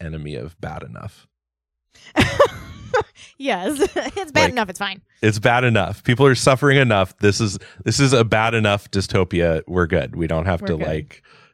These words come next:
Speaker 1: yeah, overthink this. So.
Speaker 2: Mm-hmm.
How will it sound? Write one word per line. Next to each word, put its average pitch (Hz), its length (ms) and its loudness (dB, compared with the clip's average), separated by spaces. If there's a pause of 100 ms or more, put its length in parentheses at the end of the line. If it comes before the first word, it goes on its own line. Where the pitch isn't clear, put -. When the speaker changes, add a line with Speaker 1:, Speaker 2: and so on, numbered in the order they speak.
Speaker 1:
yeah, 69 240 -6 (120)
overthink 87 480 0
this. - 380 -10 (120)
So. - 340 -8 (560)
Speaker 2:
Mm-hmm. 185 420 -8